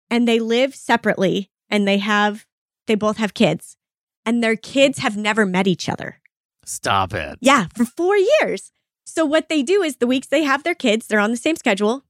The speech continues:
Speaker 1: They don't see each other. And then the weeks they do have their kids, they,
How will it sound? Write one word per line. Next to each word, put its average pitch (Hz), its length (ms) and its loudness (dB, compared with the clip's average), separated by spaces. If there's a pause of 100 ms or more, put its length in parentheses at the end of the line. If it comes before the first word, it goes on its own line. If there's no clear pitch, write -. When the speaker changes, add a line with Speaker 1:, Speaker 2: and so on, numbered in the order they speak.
(100)
Speaker 1:
They 220 160 2
don't 208 400 -2
see 262 240 0
each 208 160 -2
other. 185 320 -2 (600)
And 240 220 0
then 233 380 0
the 233 100 2
weeks 226 220 0
they 220 140 0
do 339 160 6
have 262 200 0
their 214 140 0
kids, 226 540 -2 (500)
they, 226 640 0